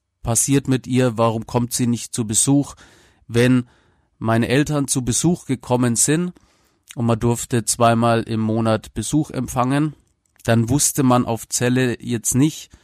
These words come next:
wer da kommt. Also ich wusste nie, wer jetzt kommt. Und ich habe natürlich immer die Hoffnung gehabt,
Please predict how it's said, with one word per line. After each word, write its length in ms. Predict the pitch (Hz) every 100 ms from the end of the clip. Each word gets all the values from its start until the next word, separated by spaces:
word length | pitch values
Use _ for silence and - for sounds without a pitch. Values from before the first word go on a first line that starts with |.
| _ -
wer 420 | 117 117 139 160
da 180 | 127 113
kommt. 420 | - 123 170 - _ - -
Also 220 | 113 113
ich 240 | 110 -
wusste 320 | 135 - -
nie, 320 | 120 123 143 139
wer 200 | 110 113
jetzt 280 | 131 131 -
kommt. 320 | - 131 139 _ - _ _ _ _
Und 160 | - 113
ich 140 | 113
habe 140 | 120 120
natürlich 460 | 117 123 120 -
immer 180 | 131 120
die 100 | 113
Hoffnung 400 | 110 127 131 120
gehabt, 300 | 110 113 -